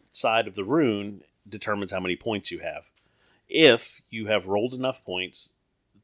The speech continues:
to have a higher number than what the challenge rating of the card was, you get to take that card. And at that point, you've already determined, like you said, there's two paths on each challenge card,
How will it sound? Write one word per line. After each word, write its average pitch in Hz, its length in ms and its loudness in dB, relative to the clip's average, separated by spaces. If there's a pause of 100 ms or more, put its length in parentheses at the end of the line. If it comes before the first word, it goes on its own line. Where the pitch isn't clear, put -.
(140)
to 98 420 -8 (520)
have 104 180 2
a 98 80 6
higher 135 340 4
number 127 260 -2
than 104 160 -4
what 101 160 -2
the - 60 -4
challenge 117 440 0
rating 107 260 2
of 95 80 -4
the - 60 -8
card 131 480 4 (380)
was, 90 520 -2 (440)
you 123 160 4
get 117 160 2
to 107 80 -6
take 104 200 2
that 90 160 0
card. 87 340 0 (280)
And 107 260 6
at - 120 -2
that 127 160 6
point, 110 240 -2
you've 104 120 -6
already 98 240 2
determined, 101 420 0
like 90 160 -4
you 92 60 -14
said, 92 200 -2
there's 90 140 -4
two 127 200 -2
paths 101 420 4
on 92 120 0
each 90 160 -6
challenge 135 380 2
card, 120 340 -2